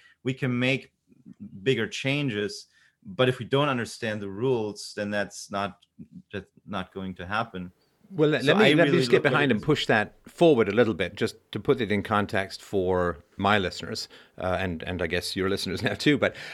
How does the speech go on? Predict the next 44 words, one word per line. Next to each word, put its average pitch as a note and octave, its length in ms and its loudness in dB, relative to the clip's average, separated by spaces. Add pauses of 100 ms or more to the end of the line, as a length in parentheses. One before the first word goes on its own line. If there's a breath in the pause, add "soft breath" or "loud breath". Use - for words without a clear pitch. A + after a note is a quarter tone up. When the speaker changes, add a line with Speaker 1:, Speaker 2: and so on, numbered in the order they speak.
(720 loud breath)
Speaker 2:
if D3 140 2
you D3+ 80 4
think A#3+ 240 2
of G3+ 80 0
the - 140 -4
Austrians, C#3+ 580 2
of A#2 80 -4
course, B2+ 280 2
the C3+ 100 0
Austrian E3 420 0
school C#3 720 2
has C#3 240 -4
been C3 160 -2
predicting B2+ 480 2
hyperinflation G#2 1080 0
since G#2 300 -2
nineteen G2 320 -2
seventy-one. F2+ 460 -2
Now, A#2 120 4
they A2+ 140 2
got C#3+ 220 2
some G3+ 180 2
of G3+ 100 2
it, G3+ 120 0
of - 80 -4
course. F#3+ 320 0
You C#3+ 100 -2
got A2+ 240 2
inflation G#2+ 380 0
of G2 80 -6
ten A2 200 -2
point G2+ 260 -4
five G2+ 280 -2
percent G2 300 -2
and F2 100 -8
stagflation G2+ 720 -2
under F2+ 160 -6
Carter C3+ 380 -2
in G2+ 80 0
the F#2 60 -4
seventies A#2+ 520 -2
and G2+ 80 -4
so F#2+ 180 -2
on. F#2+ 180 -2